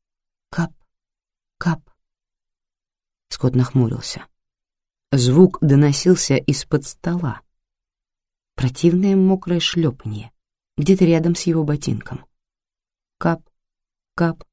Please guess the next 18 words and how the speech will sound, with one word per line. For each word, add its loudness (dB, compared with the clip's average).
кап. -4
Скосив -2
глаза, -2
он 2
обнаружил -2
там, -8
на -2
полированной -4
плите -8
пола, -10
множество 0
темных -2
пятнышек -8
крови. -12
«Ого, 0
смотри, 2
что -4
делается!» -4